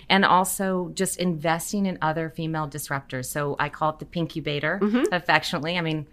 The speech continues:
Speaker 1: why should all incubators be bros and
Speaker 2: I, I,
Speaker 1: hoodies,
Speaker 2: totally.
Speaker 1: right? With
Speaker 2: Yep.
Speaker 1: craft beer on tap. We have rosé on tap.
Speaker 2: Okay.
Speaker 1: Um, and it's been about finding those real, like, firsts
Speaker 2: Yep.
Speaker 1: that are, you know, huge disruptors and often, I think, catalysts in conversations about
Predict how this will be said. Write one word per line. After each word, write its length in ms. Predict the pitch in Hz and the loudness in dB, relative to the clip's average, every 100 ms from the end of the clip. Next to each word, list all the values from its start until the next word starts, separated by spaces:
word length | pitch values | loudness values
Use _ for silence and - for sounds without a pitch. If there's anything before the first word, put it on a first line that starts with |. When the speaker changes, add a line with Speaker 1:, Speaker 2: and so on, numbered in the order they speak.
| - | -8
Speaker 1:
why 140 | - 147 | -2 0
should 160 | - | 4
all 80 | 147 | 2
incubators 640 | 139 147 151 143 139 139 - | 2 -2 -2 -2 0 -2 -2
be 180 | 139 | -4
bros 180 | 131 143 196 175 | 0 6 6 8
and 80 | |
Speaker 2:
I, 60 | 147 | 8
I, 120 | 175 | 6
Speaker 1:
hoodies, 320 | 160 160 170 | 6 4 2
Speaker 2:
totally. 260 | - 151 175 180 | 6 8 8 6
Speaker 1:
right? 120 | - | 4
With 180 | 196 190 | 6 8
Speaker 2:
Yep. 200 | 190 240 - - | 8 8 0 2
Speaker 1:
craft 340 | 190 175 - | 8 8 6
beer 180 | 170 151 | 2 4
on 120 | 147 | 4
tap. 260 | 147 143 156 | 4 4 4
We 80 | |
have 100 | 170 | -2
rosé 380 | 160 165 156 151 | 0 0 4 4
on 120 | 147 147 | 4 4
tap. 320 | 139 135 175 190 | 6 8 8 8
Speaker 2:
Okay. 180 | 180 240 | 4 4
Speaker 1:
Um, 440 | - 185 180 185 185 | 8 10 10 8 2
and 320 | 202 196 190 190 | 2 4 6 4
it's 160 | 190 | 0
been 300 | 175 190 196 | -2 2 4
about 360 | 240 202 180 - - | 4 4 2 2 2
finding 520 | 165 170 175 170 170 | 4 4 2 0 0
those 420 | 160 156 151 147 | 0 0 -2 -4
real, 540 | 151 165 165 165 170 - - - | -2 2 4 4 0 -8 -20 -8
like, 160 | - 165 | -8 -8
firsts 640 | - 185 269 - - - | -4 -2 -2 -6 -8 4
Speaker 2:
Yep. 180 | 208 285 - | 6 6 2
Speaker 1:
that 400 | 185 165 180 175 - | -6 2 2 2 2
are, 580 | 170 170 165 160 160 - - - - | 2 4 6 4 2 -2 -18 -20 -2
you 120 | 180 | 2
know, 180 | 175 165 | 4 2
huge 420 | 156 202 214 - | 0 0 0 0
disruptors 720 | 214 208 175 165 - 190 180 180 | -4 -2 -2 -2 -2 -2 0 -2
and 140 | 175 | 0
often, 380 | - 170 - 226 | 2 2 0 -2
I 100 | 233 | -2
think, 380 | 214 175 170 - | -4 -6 -6 -10
catalysts 640 | - 151 151 147 147 - | -6 -4 -4 -4 -6 -4
in 160 | 143 139 | -4 -4
conversations 920 | 143 143 147 - 135 135 220 247 240 | -4 -6 -6 -4 -6 -4 -4 -2 -2
about 480 | 156 143 139 135 | -4 0 2 2